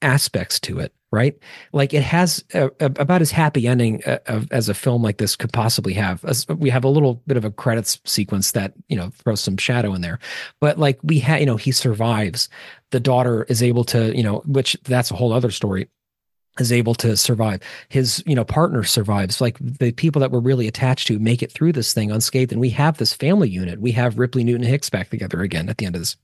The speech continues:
film. Um, and yet it doesn't feel stupid. Like, it feels, it feels like we earned it, you know?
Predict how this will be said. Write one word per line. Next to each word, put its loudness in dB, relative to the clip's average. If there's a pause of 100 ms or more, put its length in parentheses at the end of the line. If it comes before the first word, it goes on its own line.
film. -6 (840)
Um, 2 (960)
and 4
yet 4
it 0
doesn't 2
feel 2
stupid. 2
Like, 4
it 2
feels, 2
it -2
feels 0
like 2
we 0 (100)
earned 4
it, -10 (440)
you 4
know? 4